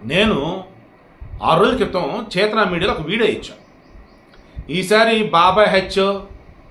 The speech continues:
కోడికత్తి డ్రామాలో కాదు, జగన్ తనకు తానే ప్లాన్ బి అని చెప్పేసి అన్నా. ఓపెన్గా చెప్తాను నేను. అది నాకు అనిపించింది కూడా నా వీడియోలో ఎక్స్‌ప్లెయిన్ చేస్తాను. ఏమని అనిపించింది నాకు? జగన్మోహన్ రెడ్డిని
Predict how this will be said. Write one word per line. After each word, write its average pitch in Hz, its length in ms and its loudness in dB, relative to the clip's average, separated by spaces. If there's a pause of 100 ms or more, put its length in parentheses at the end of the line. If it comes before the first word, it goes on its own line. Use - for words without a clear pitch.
(500)
కోడికత్తి 202 500 4
డ్రామాలో 175 420 2
కాదు, 233 500 0 (120)
జగన్ 208 320 2
తనకు 180 320 0
తానే 180 280 0 (240)
ప్లాన్ 175 320 0
బి 190 160 0
అని 170 140 -4
చెప్పేసి - 320 -8
అన్నా. 104 140 -12 (340)
ఓపెన్గా 285 320 2
చెప్తాను 147 280 -4
నేను. 87 140 -16 (760)
అది 214 180 4
నాకు 175 160 0
అనిపించింది 262 480 0
కూడా 277 120 4
నా 240 80 2
వీడియోలో 226 220 0
ఎక్స్‌ప్లెయిన్ 170 260 -2
చేస్తాను. 139 220 -4
ఏమని 220 220 2
అనిపించింది 196 380 -4
నాకు? 175 200 -4 (1040)
జగన్మోహన్ 208 600 4
రెడ్డిని 165 280 -4